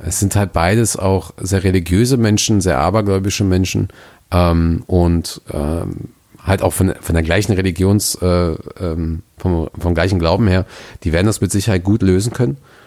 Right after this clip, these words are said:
Ähm, und da hast du halt in der Mitte halt eben, äh, Firmino, der halt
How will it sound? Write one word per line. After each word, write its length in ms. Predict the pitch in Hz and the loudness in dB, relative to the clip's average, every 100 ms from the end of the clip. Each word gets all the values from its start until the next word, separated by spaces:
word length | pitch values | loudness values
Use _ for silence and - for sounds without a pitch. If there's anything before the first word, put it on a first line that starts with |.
| - _ | -20 _
Ähm, 520 | 98 95 95 92 90 - | 0 4 4 4 2 2
und 400 | 92 92 85 - | 2 2 0 0
da 80 | |
hast 220 | 80 90 - | 0 0 0
du 40 | |
halt 100 | 92 | 0
in 60 | 90 | 2
der 80 | 87 | 2
Mitte 220 | 90 92 | 2 0
halt 140 | 85 - | 0 0
eben, 380 | 82 82 82 - | 0 0 -2 -2
äh, 180 | 85 80 | -4 -4
Firmino, 480 | - 85 90 101 95 | 0 2 4 4 2
der 180 | 80 80 | 2 0
halt 240 | 80 - | -2 -8